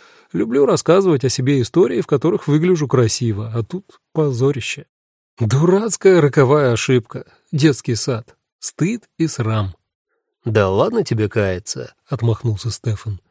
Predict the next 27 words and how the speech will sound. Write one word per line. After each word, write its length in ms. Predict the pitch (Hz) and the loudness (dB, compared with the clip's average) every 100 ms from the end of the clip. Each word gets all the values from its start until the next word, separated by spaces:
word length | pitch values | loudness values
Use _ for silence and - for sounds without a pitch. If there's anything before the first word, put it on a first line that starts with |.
| _ _ _ _ | _ _ _ _
«Тоже 400 | 170 254 240 165 | -4 2 4 4
мне 220 | 110 107 | 4 0
великий 420 | 98 113 143 - 113 | 0 0 -2 -6 -8
срам». 420 | - 104 90 76 _ _ _ - | -6 -6 -6 -12 _ _ _ -4
А 120 | 139 | -2
Безымянный, 760 | 107 107 104 107 139 151 131 123 | 0 0 0 2 2 2 0 -2
всё 200 | - 143 | 0 2
это 160 | 120 | 2
время 300 | 117 127 117 | 0 0 0
молчавший, 640 | 117 120 110 127 113 - 110 | 0 0 0 -2 -4 -4 -6
как 200 | 117 - | -6 -2
подменили, 600 | 123 107 117 135 151 127 - | -2 0 2 2 2 -2 -8
сказал: 560 | - 123 110 107 92 _ | -2 0 2 -2 -4 _
«Кто 400 | - - 135 196 | -14 -2 4 4
в 140 | 202 139 | 4 2
девятнадцать 640 | 139 143 120 139 175 151 | 0 0 2 0 0 0
лет 220 | 120 135 | 2 2
не 100 | 151 | 2
совершал 460 | 135 127 120 127 120 | 2 2 2 2 2
роковых 380 | 117 123 117 107 | 0 0 0 2
дурацких 500 | 117 113 - 120 - | 2 0 -4 -6 -4
ошибок, 480 | 127 190 208 202 - | -2 -2 0 -2 -4
тот, 180 | 175 | -8
считай, 460 | - 185 180 135 160 | -2 -2 0 0 0
и 160 | - 180 | 0 -2
не 200 | 170 120 | 0 0
жил». 360 | 95 107 123 | -2 -6 -8